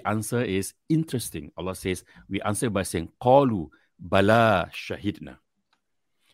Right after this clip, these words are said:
The very fact that, I mean, if you know Arabic, if you know, th-, when we say the word bala, it's not just yes. It's not a mere yes. Bala means confirm, definitely.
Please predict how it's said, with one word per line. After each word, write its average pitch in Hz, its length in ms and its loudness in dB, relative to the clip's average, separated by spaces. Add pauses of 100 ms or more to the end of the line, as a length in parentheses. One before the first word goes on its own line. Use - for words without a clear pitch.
(120)
The 98 120 0
very 143 200 6
fact 170 340 0
that, 98 160 -14
I 107 40 -6
mean, 113 160 -4
if 95 80 -8
you 120 60 -6
know 120 120 -4
Arabic, 95 360 -6
if 95 140 -10
you 101 100 -6
know, 110 240 -4 (100)
th-, 92 340 -10 (100)
when 95 160 -2
we 90 80 -4
say - 180 -4
the 87 120 -4
word 92 180 -2
bala, 98 340 2
it's 90 240 -4
not 104 140 -4
just 95 240 -4
yes. 92 440 -4 (400)
It's 101 160 -4
not 123 140 2
a 90 60 0
mere 101 220 4
yes. 92 260 0
Bala 101 400 2
means 110 220 0
confirm, 113 840 -2
definitely. 151 800 -4